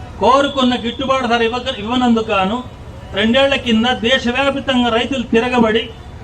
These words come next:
ఢిల్లీలో ఏడు వందల అరవై మంది చచ్చిపోయేదాకా ధర్నాలు చేయాల్సిన పరిస్థితి వచ్చింది.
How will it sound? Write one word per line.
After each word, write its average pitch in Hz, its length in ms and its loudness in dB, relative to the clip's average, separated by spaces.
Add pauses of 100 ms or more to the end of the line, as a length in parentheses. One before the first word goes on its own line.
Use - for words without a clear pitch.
(160)
ఢిల్లీలో 262 540 2
ఏడు 262 280 -2
వందల 240 200 0
అరవై 233 240 0
మంది 269 240 0
చచ్చిపోయేదాకా 226 800 -4
ధర్నాలు 208 400 2
చేయాల్సిన 196 500 0
పరిస్థితి 185 220 -2
వచ్చింది. 170 380 0